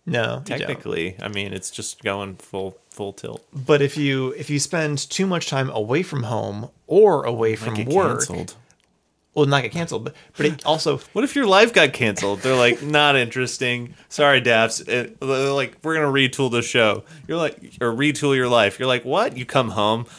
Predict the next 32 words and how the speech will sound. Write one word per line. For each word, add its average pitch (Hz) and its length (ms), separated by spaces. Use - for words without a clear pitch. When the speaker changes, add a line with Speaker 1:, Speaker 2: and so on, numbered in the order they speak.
Speaker 2:
There's 139 160
just 127 160
some 139 260
random 117 520
other 110 240
person 107 460
now 104 200
living 104 400
with 107 180
you. 117 320
Stacy's 113 640
dead. 110 380
You're 143 140
like, - 240
"What?" 285 440
<laughs> 147 140
Speaker 1:
We 165 100
wrote 156 240
her 117 120
out. 104 200
Speaker 2:
We 196 100
wrote 196 220
her 254 180
out. - 140
You 240 140
wrote 294 180
her 262 100
out 247 180
of 247 100
my 190 180
life? 170 600
<laughs> - 220